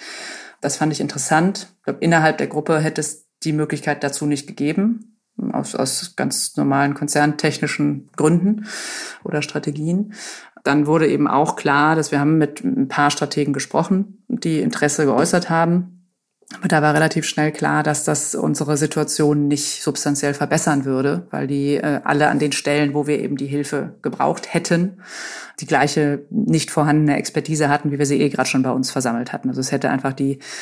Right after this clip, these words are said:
grad die Themen Online-Marketing, Social-Media-Strategie und sowas, die wären da auch nicht besser befruchtet gewesen. Und dann haben wir gemeinschaftlich entschieden, das ist nicht die Lösung.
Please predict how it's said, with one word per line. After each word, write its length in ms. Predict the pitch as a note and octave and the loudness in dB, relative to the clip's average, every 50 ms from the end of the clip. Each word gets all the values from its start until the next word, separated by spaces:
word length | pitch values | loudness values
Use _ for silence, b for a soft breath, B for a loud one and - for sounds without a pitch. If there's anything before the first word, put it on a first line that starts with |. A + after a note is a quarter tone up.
| B B | B B
grad 180 | - - A#3+ - | -2 0 0 0
die 60 | D#3+ | 0
Themen 240 | - - D3 C#3+ D3 | 0 2 4 4 4
Online-Marketing, 1040 | C#3 C#3+ C#3+ C#3+ C#3+ C#3+ C#3 C#3 - D3 C#3 - D3 C#3 C#3 C3+ C3+ C3+ A2+ - - | 4 2 2 2 2 2 2 0 -2 -4 -4 0 0 2 4 4 4 2 0 -2 -4
Social-Media-Strategie 1200 | - - D3+ D3+ C#3+ D#3 D3 C#3 C#3 C#3 C3+ C#3 C#3 C3+ - - C#3+ C#3 - C#3 C3+ C#3 C#3+ D3 C#3 | -4 -4 -4 -2 0 0 0 0 0 0 0 0 0 -2 -2 -4 -4 -4 -2 -2 -2 -2 0 0 0
und 100 | C#3 C3+ | 0 0
sowas, 240 | C#3+ C3 C3+ C3 | -2 -2 -2 0
die 120 | - D3 C3+ | 0 0 0
wären 220 | C3+ C3+ C3+ C#3+ | 2 2 2 2
da 200 | C#3 C3+ C3 - | 2 2 2 2
auch 180 | C3+ C#3+ C3+ - | 2 0 0 2
nicht 280 | D3 C#3 C#3 - - | 2 2 2 0 0
besser 260 | - C#3+ C#3 - D3 C3+ | 0 0 0 2 0 0
befruchtet 480 | C3+ C3+ - D#3+ C#3+ - - F#3+ - | -2 -2 -4 -4 -4 -4 -8 -10 -8
gewesen. 460 | - C3 C3 C3 C3+ C3+ D3+ E3+ B B B B B B B B B B B B B | -8 -4 -4 -2 -2 -2 -4 -6 B B B B B B B B B B B B B
Und 140 | - - D#3 | 2 4 4
dann 160 | C#3+ D3 D#3+ | 6 6 6
haben 100 | E3+ E3+ | 6 6
wir 220 | D#3+ E3 D#3+ D#3+ D#3 | 6 6 6 6 6
gemeinschaftlich 840 | D#3+ C#3+ D3 C#3 C#3+ E3 E3 - D#3+ - - D#3+ D3+ - - - - | 4 4 4 6 4 4 4 2 2 0 0 -2 -4 -2 -4 -4 -2
entschieden, 840 | - D#3 D3 C#3+ - - D#3+ D3+ D3+ D#3+ D#3 D#3 D#3 - - - - | -2 -2 0 -2 -2 -2 -2 0 2 2 2 2 2 0 -2 0 0
das 260 | D3 C#3+ C#3+ - - | 2 2 2 0 -2
ist 220 | - - D3+ - | -4 -4 -2 0
nicht 240 | E3 D#3+ D#3 - - | 0 0 0 0 -2
die 60 | F#3 | -2
Lösung. 420 | D#3+ E3 F3+ F3+ F#3+ G3+ G#3+ A#3 | 2 2 4 4 4 4 4 2